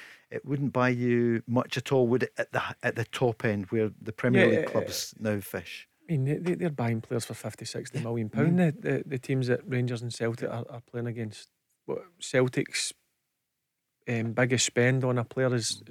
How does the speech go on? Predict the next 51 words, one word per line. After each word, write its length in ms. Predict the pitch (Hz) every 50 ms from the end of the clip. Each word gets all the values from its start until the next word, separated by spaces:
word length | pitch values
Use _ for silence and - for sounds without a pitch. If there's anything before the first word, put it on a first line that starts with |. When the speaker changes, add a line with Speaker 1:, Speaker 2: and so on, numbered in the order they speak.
| - - -
Speaker 2:
you 180 | 135 127 123
just 220 | 113 117 127 - -
say, 100 | 123 117
Speaker 1:
Yeah. 60 | -
Speaker 2:
seven 280 | - - 117 113 117
million. 360 | 123 135 147 151 151 147 131 123
Rangers 340 | 139 139 135 123 120 107
are 60 | 117 101
the 100 | 107 104
same 220 | - - 127 127
with 120 | 127 117
Ryan 220 | 107 113 110 113 110
Kent 280 | - - 123 120 120
from 180 | 117 104 110 -
Speaker 1:
Mm-hmm. 60 | 110
Speaker 2:
Liverpool. 540 | 123 131 143 151 - - - 151 143 135 127 - - - - - - - - - - _ _ _ _ _ _ _ -
Um, 260 | 123 120 120 117 120
but 140 | 117 - -
th-, 140 | - - - -
th-, 140 | - - -
that 200 | - 170 - -
is 120 | 151 139 120
the 80 | 110
difference, 400 | 101 - 113 - - 123 120 -
and 100 | 131 123
people 260 | - 170 160 156 147 135
have 120 | 120 110
got 140 | - 123 117
to 60 | 101
be 100 | 104 113
realistic 580 | 107 110 120 110 107 110 110 - - - - 120
of 80 | 117
what 160 | 113 120 120 110
they're 80 | 110
coming 240 | - - - 101 110
up 140 | 113 123 127
against. 380 | 120 113 123 113 113 113 -
The, 120 | - - 139
the 120 | 160 175
thing 260 | - - 208 208 214
that 240 | 196 165 - - - - _ -
disappoint 440 | 139 127 - - 127 - 139 139
for 120 | - - 127
a 60 | 123
Rangers 340 | 139 160 175 180 180 175 -
side, 360 | - - 151 139 120 107 - _ - - - - _ _ _
that 120 | _ - 101
they've 100 | 131 117
not 180 | 131 127 117
competed 480 | - - 113 101 - 123 110 - 120 -
enough. 340 | 123 113 117 104 - -